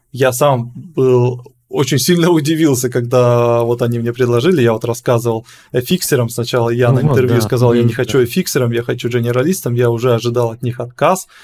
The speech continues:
Speaker 1: И они мне выдают такие: "О, давай к нам генералистом". У меня просто в голове чё-то прям аж сломалось. Потому что я был уверен, что в таких крупных студиях нету генералистов,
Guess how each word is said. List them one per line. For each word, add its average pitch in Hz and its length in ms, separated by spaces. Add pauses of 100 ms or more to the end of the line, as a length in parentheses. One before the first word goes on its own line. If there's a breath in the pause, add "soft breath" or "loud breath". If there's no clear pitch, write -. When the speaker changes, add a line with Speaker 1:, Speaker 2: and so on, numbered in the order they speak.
(240 loud breath)
Speaker 1:
И 143 80
они 139 160
мне 131 140
выдают 127 400
такие: 147 180
"О, 240 200
давай 143 440
к 123 80
нам 143 200
генералистом". 120 640
У 120 40
меня 143 180
просто 147 320
в 120 60
голове 127 320
чё-то 127 280
прям 120 240
аж 123 140
сломалось. 127 640
Потому 131 220
что 127 180
я 127 220
был 127 260
уверен, 120 420
что 117 320
в - 100
таких 131 340
крупных 123 380
студиях 120 480
нету 131 480
генералистов, 117 720